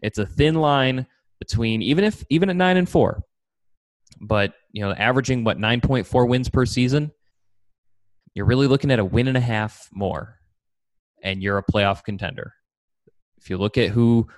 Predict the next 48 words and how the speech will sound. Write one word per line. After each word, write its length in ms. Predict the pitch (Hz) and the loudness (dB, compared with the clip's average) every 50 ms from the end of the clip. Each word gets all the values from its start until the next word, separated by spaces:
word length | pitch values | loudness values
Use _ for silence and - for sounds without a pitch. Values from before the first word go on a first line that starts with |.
| _ _ | _ _
who 120 | - 135 131 | 0 0 2
makes 240 | 127 123 123 - - | 2 2 0 0 -2
the 80 | 127 | -2
playoffs, 540 | - 123 123 120 123 127 127 127 123 - - - | -2 0 2 2 2 2 2 0 -2 -6 -8 -8
it's 200 | 90 90 - - | -10 -12 -10 -12
a, 100 | - 92 90 - - | -12 -12 -12 -10 -10
it's 180 | 98 - - | -10 -10 -10
teams 300 | - - 120 127 127 - | -8 -4 -4 -4 -2 -4
with 140 | 110 107 - | -4 -6 -4
only 180 | 110 110 110 107 | -4 -2 -2 -2
one 280 | 92 95 104 107 110 | -2 0 0 0 0
regular 300 | 107 107 107 101 107 104 | 0 0 0 0 -2 -4
season 340 | 101 - - 101 98 107 101 | -4 -4 -6 -6 -6 -6 -6
loss. 440 | 98 101 101 101 104 104 - - - - _ _ _ _ _ _ _ - | -4 -2 0 0 -2 -4 -6 -10 -14 -18 _ _ _ _ _ _ _ -2
Usually 340 | 110 151 196 185 - 202 196 | 0 0 2 2 2 2 2
it's 100 | 190 - | 0 0
conference 460 | 190 180 175 170 - - 160 151 - | 0 0 0 0 -2 -4 -6 -6 -4
champions 520 | - 151 147 147 - 156 156 160 165 - | -4 -2 -2 -2 -2 -4 -4 -6 -6 -4
as 160 | - 113 107 | -4 -4 0
well, 380 | 110 110 107 110 120 131 147 - _ _ _ _ _ _ _ _ _ _ _ _ _ _ - | 2 2 2 2 0 -2 -4 -10 _ _ _ _ _ _ _ _ _ _ _ _ _ _ -4
but 320 | - - 104 101 95 - - | -2 0 0 0 -2 -4 -8
you 180 | - 98 104 113 | -10 -8 -8 -6
can, 380 | - - 147 143 143 147 143 147 _ _ _ _ _ _ _ _ _ - | -2 -2 -2 0 -2 -2 -4 -8 _ _ _ _ _ _ _ _ _ -6
you 160 | 107 123 139 | -4 -4 -4
can 140 | - 170 160 | -4 -2 -2
get 140 | 165 170 | 0 0
away 220 | 170 156 160 156 156 | 2 4 4 4 4
with, 300 | 147 143 - - - - _ _ | 4 2 0 -2 -8 -16 _ _
with 160 | - 123 - 123 | -8 -6 -4 -2
a 40 | 117 | -2
loss 720 | 117 123 123 110 95 90 90 92 - - - - - - - _ _ _ _ _ _ _ _ _ _ _ _ _ - | 0 2 2 2 2 0 -2 -6 -10 -12 -12 -12 -12 -14 -14 _ _ _ _ _ _ _ _ _ _ _ _ _ -8
and 140 | 107 107 98 | -8 -8 -4
come 200 | - 113 113 110 | -2 -2 0 2
back 260 | 113 110 107 101 - | 2 0 0 0 -2
and 80 | 104 | -4
make 140 | 101 101 - | -4 -4 -6
the 80 | - - | -6 -6
playoff. 440 | - - 82 - - - - - - - - - _ _ _ _ _ _ _ _ _ _ _ _ _ _ _ _ _ _ _ _ _ _ _ _ _ | -6 -6 -4 -6 -8 -10 -12 -16 -18 -18 -18 -20 _ _ _ _ _ _ _ _ _ _ _ _ _ _ _ _ _ _ _ _ _ _ _ _ _
But 100 | 98 95 | -8 -8
you 60 | - | -4
can't 200 | - 117 127 123 | -2 -2 0 2
get 100 | 151 139 | 2 4
away 140 | 139 139 139 | 4 4 4
with 160 | 139 - - | 2 0 0
two. 280 | - - 123 80 - - - | 0 0 0 0 -4 -8 -16
<laughs> 480 | - _ _ _ _ - 113 - - | -20 _ _ _ _ -18 -14 -10 -8
And 120 | 117 104 95 | -8 -6 -4
so, 440 | - - - 113 110 107 104 101 | -2 0 2 2 2 2 0 -2